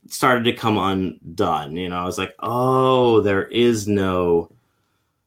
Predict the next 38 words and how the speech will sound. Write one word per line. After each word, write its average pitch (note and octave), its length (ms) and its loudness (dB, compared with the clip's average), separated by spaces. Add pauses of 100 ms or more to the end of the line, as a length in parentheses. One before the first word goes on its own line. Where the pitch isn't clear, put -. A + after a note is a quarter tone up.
(840)
<sighs> - 400 -16
there's A2 380 2
no G#2+ 880 4
real G2+ 460 2
formula F2 640 -6
to C2+ 140 -10
this, - 520 -14 (360)
because F#2 340 -4
if - 180 -6
this G2+ 460 -4
is C#3 160 0
a D#3 60 -8
story A2 720 -2 (200)
and D2+ 300 -8
this F2 220 -6
is B2+ 160 -2
a C3+ 60 4
movie, F#2 640 2 (320)
then D#2+ 440 -6 (260)
I E2+ 500 -4 (180)
know F#2 260 0
exactly D#2 500 -6
what G1+ 140 -10
I'm G1+ 140 -14
doing." G#1+ 280 -10 (380)
But A#2 440 2
writing G2+ 480 0
that A2 180 -2
shit, G#2+ 240 -2
I E2+ 160 0
didn't G2 220 0
know F#2 120 -2
where F2+ 220 -2
it - 160 -10
went, G2 340 -4
like E2+ 200 -4
I F2 100 -4
said. - 360 -4